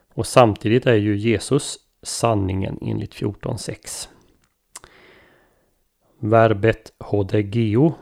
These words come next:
som används här är en sammansättning av väg och leda och anspelar på Jesus som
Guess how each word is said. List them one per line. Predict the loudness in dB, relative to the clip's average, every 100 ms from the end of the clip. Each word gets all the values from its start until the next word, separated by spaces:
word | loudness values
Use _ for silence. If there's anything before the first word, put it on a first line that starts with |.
| -12
som | -2 0
används | 2 2 2 0
här | 2 4 4 0
är | -2 0
en | 0
sammansättning | 0 0 2 2 0 -4 -6 -2 0 0
av | 2 2 0
väg | -6 -6 0 0 2 0 -2 -10 -10
och | -20 -18 -12 -6
leda | -2 0 0 2 0 0 _ -20 -20 -20 -20 _
och | 0 2 2 -14 _
anspelar | 2 4 0 -2 2 2 2 4 2 2 -8 _ _ _
på | -2 0
Jesus | 2 0 2 2 2 -10
som | 0 2 2 -2